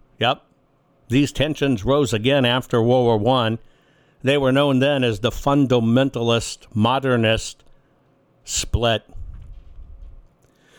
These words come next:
But here we have somebody who was right there at the top of our White House, mocking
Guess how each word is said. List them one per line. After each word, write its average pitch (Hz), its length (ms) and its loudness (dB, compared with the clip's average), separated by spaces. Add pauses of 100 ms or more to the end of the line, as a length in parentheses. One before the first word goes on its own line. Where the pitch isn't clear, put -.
(180)
But 127 140 0
here 170 260 0
we 165 200 2
have 139 640 -2 (680)
somebody 170 500 0
who 156 140 2
was 151 420 -2 (560)
right 147 320 -2
there 190 160 2
at 139 120 0
the 135 100 0
top 170 340 -2
of 147 140 2
our 160 140 2
White 160 260 -2
House, 107 500 -4 (1400)
mocking 120 800 0